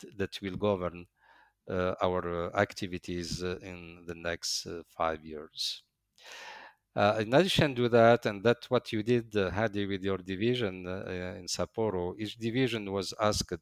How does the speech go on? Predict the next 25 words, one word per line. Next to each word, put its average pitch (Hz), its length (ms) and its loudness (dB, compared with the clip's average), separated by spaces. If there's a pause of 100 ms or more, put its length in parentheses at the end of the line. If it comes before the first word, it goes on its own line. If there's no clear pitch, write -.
(680)
to 113 100 -8
work 104 340 4
on 95 120 -4
the 90 80 -4
definition 98 680 -4
of 87 120 -6 (260)
three 120 200 4
strategic 107 640 0
initiatives 92 760 2
they 90 100 0
want 87 260 -6 (140)
to 92 80 -8
launch 87 640 -4
for, 85 360 -8
uh, - 100 -8
this, - 360 -6
uh, 85 200 -6 (920)
uh, 90 240 -4
five 104 380 4
coming 90 320 -6
years, 87 540 -2 (640)
and 101 120 -2
the 98 100 -2
definition 101 760 -2
of 98 120 -4